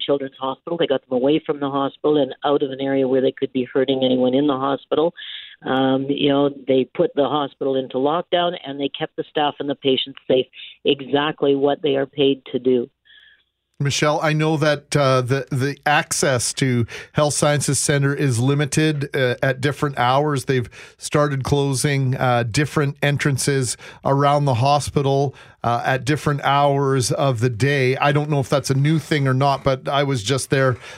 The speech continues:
Speaker 2: last week, and it was something that I don't think I'd noticed before, signs saying that these doors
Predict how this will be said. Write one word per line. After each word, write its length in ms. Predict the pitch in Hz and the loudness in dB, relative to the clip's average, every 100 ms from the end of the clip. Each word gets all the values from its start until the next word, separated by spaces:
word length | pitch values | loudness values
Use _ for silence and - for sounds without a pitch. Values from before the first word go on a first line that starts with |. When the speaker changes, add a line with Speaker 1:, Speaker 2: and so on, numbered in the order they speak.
| - | -4
Speaker 2:
last 380 | 139 147 135 147 | 0 2 0 -2
week, 360 | 175 170 - | 0 -2 -4
and 520 | - 160 147 143 139 139 | -4 0 2 2 2 0
it 100 | 143 | 0
was 160 | 139 | -2
something 340 | - 143 151 135 | 0 0 0 2
that 100 | 135 | 2
I 180 | 143 | 2
don't 300 | 147 143 139 | 2 0 0
think 180 | 143 143 | -2 0
I'd 160 | 135 123 | 0 2
noticed 460 | 131 151 165 143 | 2 2 2 0
before, 400 | - 123 135 127 | -4 -2 0 0
signs 420 | 120 - 127 127 - | 0 0 2 0 0
saying 200 | 127 120 | 0 -2
that 120 | 117 | -2
these 220 | 123 117 | -4 -2
doors 360 | - 123 120 | -2 -2 -2